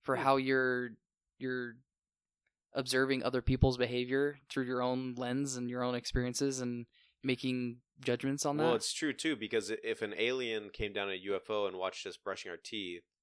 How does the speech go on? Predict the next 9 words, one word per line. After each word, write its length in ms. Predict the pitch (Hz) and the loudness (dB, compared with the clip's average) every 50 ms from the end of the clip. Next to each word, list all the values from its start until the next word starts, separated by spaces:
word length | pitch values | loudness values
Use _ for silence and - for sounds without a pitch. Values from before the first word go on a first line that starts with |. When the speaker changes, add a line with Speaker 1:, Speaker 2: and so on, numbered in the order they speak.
| _ _ _ _ _ _ _ _ _ | _ _ _ _ _ _ _ _ _
Speaker 1:
Yeah. 140 | - 98 - | -6 -4 -4
Speaker 2:
they'd 120 | 95 - | -4 -4
be 120 | - 101 98 | -4 -4 -2
like, 300 | 92 90 85 82 80 - - | -2 -2 -2 -2 -4 -2 0
Speaker 1:
Without 280 | 151 139 147 151 151 156 | 4 6 8 8 8 6
any 140 | 156 156 | 4 0
Speaker 2:
"What?" 60 | 135 - | -2 -2
Speaker 1:
context. 680 | 143 143 135 120 123 127 123 123 - - - - - _ _ _ _ _ _ _ | -2 -2 -2 -2 -4 -4 -4 -4 -4 -6 -6 -10 -14 _ _ _ _ _ _ _
Speaker 2:
Yeah. 300 | 101 98 95 87 82 | -4 -4 -2 -2 -4